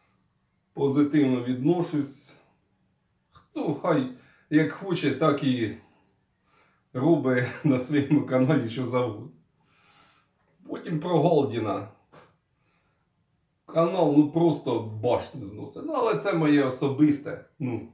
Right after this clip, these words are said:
я просто дивлюсь його відео про мобілізацію. Як він розказує, що в нього борг перед держав-, у всіх нас борг перед державою.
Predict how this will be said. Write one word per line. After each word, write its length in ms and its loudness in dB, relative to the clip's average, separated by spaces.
я 220 -2
просто 600 -4
дивлюсь 400 -2
його 140 4
відео 340 2
про 260 -2
мобілізацію. 960 0
Як 260 -2
він 100 2
розказує, 600 -2
що 560 -8
в 40 -8
нього 300 -4
борг 380 -6
перед 300 -6
держав-, 560 0
у 20 -2
всіх 300 0
нас 260 2
борг 420 -4
перед 320 -4
державою. 680 0